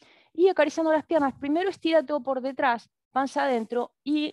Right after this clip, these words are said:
bajas, bajas, bajas y la cabeza cuelga estirando de las cervicales. Descansa ahí.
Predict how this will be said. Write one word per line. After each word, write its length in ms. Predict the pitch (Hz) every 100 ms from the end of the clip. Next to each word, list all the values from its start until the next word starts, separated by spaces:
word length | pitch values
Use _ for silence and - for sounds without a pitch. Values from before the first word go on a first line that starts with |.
| -
bajas, 460 | 226 262 220 226
bajas, 320 | 220 240 277
bajas 340 | 269 254 277 -
y 60 | 233
la 140 | 247
cabeza 400 | 240 247 254 269
cuelga 320 | 233 254 254
estirando 580 | 262 - 226 233 240 247
de 160 | 214 220
las 220 | 214 220
cervicales. 640 | 233 220 226 233 190 180
Descansa 480 | 170 185 - 233 233
ahí. 240 | 220 185